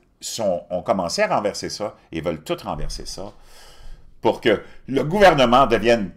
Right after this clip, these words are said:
l'ultime, hein, euh, l'ultime, euh, comment dire, euh, divinité de ta vie, contrôle tout ton argent, tout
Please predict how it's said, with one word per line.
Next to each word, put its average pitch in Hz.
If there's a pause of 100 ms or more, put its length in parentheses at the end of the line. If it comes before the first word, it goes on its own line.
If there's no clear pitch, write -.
l'ultime, 208 (1200)
hein, 165 (280)
euh, 71
l'ultime, 120
euh, 71
comment 87
dire, 87
euh, 71 (580)
divinité 135 (580)
de 92
ta 92
vie, 87 (580)
contrôle 101
tout - (200)
ton 95
argent, 95 (240)
tout 156